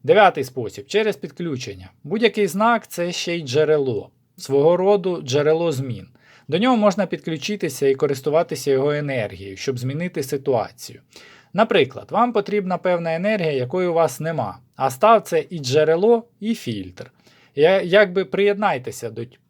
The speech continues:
<clears throat> якби приєднайтеся до нього і пропустіть свою енергію через нього,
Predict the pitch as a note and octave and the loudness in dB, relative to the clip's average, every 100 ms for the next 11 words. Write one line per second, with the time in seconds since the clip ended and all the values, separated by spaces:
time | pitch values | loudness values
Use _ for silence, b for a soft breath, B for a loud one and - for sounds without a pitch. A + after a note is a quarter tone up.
0 | _ E3 D#3 D3+ - G#2+ F#2+ - _ _ | _ -8 -8 -8 -10 -12 -14 -18 _ _
1 | _ _ _ _ _ - b b - F3+ | _ _ _ _ _ -20 b b 2 4
2 | G#3+ F#3+ F#3+ F#3 F#3+ F3+ F#3 C3+ A#2+ - | 4 2 -2 -2 -2 -2 -2 -2 -8 -14
3 | A2 A#2 E3+ A#3+ G3 C#3 - D3+ D3 D#3+ | -14 -8 -2 2 2 0 -8 -10 -4 -4
4 | F3 E3 G#3+ G3+ - D#3+ D#3 E3+ D3 E3+ | -4 -6 -4 -4 -6 0 2 2 -2 -2
5 | F3+ D3+ C3+ D3+ C#3 B2 D3 C3 - | -2 -2 -2 0 0 -2 -4 -4 -6